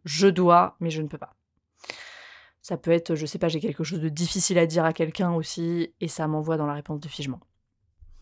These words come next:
Une autre réponse à disposition, c'est ce qu'on appelle le phoning, donc il n'y a pas vraiment de mot français pour ça.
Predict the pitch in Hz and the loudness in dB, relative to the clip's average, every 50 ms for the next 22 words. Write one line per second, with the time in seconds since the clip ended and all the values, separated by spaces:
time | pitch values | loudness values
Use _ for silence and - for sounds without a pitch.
0 | - - _ _ _ - - _ _ - 208 208 240 254 247 - 240 220 233 247 | -20 -20 _ _ _ -20 -20 _ _ 10 12 12 12 12 12 10 4 4 4 6
1 | - 214 190 190 208 - - 190 180 - - 208 208 233 226 - - - 185 196 | 6 6 4 4 0 0 0 -2 -2 0 0 2 2 2 2 2 0 0 0 0
2 | - - - 180 160 160 175 185 185 180 160 160 - - - - 190 190 185 180 | 0 0 2 2 2 4 4 4 4 4 4 2 0 -4 2 4 4 6 6 4
3 | 190 214 226 226 190 170 156 - 156 - - 180 185 180 175 170 175 180 185 190 | 6 6 6 6 4 2 0 -2 -4 2 4 4 6 6 4 4 4 2 2 2
4 | 190 180 165 156 156 156 165 175 180 - - - 185 175 - - 180 180 - - | 2 2 2 2 2 4 2 2 2 0 -2 -4 -4 -2 0 0 0 0 -2 -4
5 | 165 - - - 175 170 196 - | -8 -4 2 4 4 4 4 2